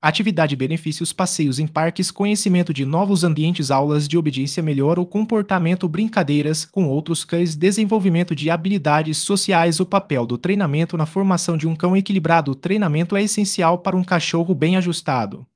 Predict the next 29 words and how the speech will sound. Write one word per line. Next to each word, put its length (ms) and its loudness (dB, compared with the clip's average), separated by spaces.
Ele 140 4
ajuda 300 4
a 40 2
mudar 300 2
o 60 0
comportamento 880 0
e 80 0
a 60 0
confiança 580 0
do 80 -4
seu 240 0
amigo 280 0
peludo. 560 -4
Aqui 220 0
estão 260 4
algumas 340 4
dicas. 540 -2
Um. 240 -4
Use 220 6
reforço 420 4
positivo. 800 2
Recompense 600 4
seu 140 2
cachorro 540 4
quando 240 4
ele 140 6
se 120 2
comportar 500 4
bem. 340 2